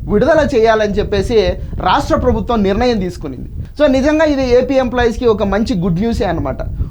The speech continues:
ఉగాది పండగ ఆంధ్రప్రదేశ్ ప్రజలందరికీ తొలి పండగ, తొలి సంవత్సరం అంటారు. So ఈ తొలి సంవత్సరం రోజున నారా చంద్రబాబు నాయుడు గారు ఆంధ్రప్రదేశ్ రాష్ట్ర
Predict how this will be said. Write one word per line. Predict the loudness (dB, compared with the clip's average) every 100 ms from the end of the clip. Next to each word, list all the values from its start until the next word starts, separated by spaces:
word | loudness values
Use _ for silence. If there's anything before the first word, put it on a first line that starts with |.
| -2
ఉగాది | 0 2 2 0
పండగ | 0 0 2 2 4 2 0 -4 -8 -10 -2
ఆంధ్రప్రదేశ్ | 0 0 -2 0 0 0 -2
ప్రజలందరికీ | 0 0 0 0 0 0 0 -4 -10 -12 -10 -12 -2
తొలి | 0 2
పండగ, | 0 0 2 0
తొలి | 0 -2 0
సంవత్సరం | -2 -2 -2 -4
అంటారు. | -2 -2 -4 -6 -16 -4
So | 0
ఈ | 0 0
తొలి | 0 0 2
సంవత్సరం | 0 0 -2 -2 0
రోజున | 0 0 0 0 -2 -6 -6
నారా | -2 2 0 -2
చంద్రబాబు | -2 0 0
నాయుడు | 0 2
గారు | 2 2 0 -4 -12 -14 -4
ఆంధ్రప్రదేశ్ | -2 0 0 0
రాష్ట్ర | 0 -2 0 -2